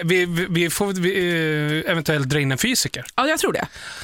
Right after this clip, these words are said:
Speaker 1: Eh, och
Speaker 2: Raoul från Nacka skriver, eh, "Enklare analogin är Schrödingers katt. Ett tankeexperiment om en katt i en låda,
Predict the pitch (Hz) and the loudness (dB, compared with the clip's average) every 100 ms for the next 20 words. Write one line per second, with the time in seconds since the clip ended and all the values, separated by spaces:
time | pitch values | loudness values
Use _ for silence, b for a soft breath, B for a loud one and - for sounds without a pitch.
0 | B B B 139 135 131 131 - - 277 | B B B 0 2 2 0 2 2 4
1 | 302 294 254 240 214 214 240 196 170 - | 4 2 2 0 0 0 0 2 2 0
2 | - 214 214 - 285 262 - 285 294 - | 0 0 0 0 0 0 0 0 2 2
3 | 262 254 190 170 165 170 160 160 - - | 2 2 2 2 2 0 0 0 0 -2
4 | - 196 233 226 196 214 208 - - - | -2 0 0 0 0 0 0 -2 -2 0
5 | - - - - - B B B B B | -2 -2 -6 -6 -10 B B B B B
6 | 214 214 - 269 226 - 220 - - 220 | -2 -2 0 0 0 -2 -2 -2 -2 0
7 | 247 254 233 214 202 202 - 285 - - | 2 0 0 0 0 -2 0 -2 -2 -4
8 | 214 214 185 220 170 165 180 | -2 0 0 0 0 0 -2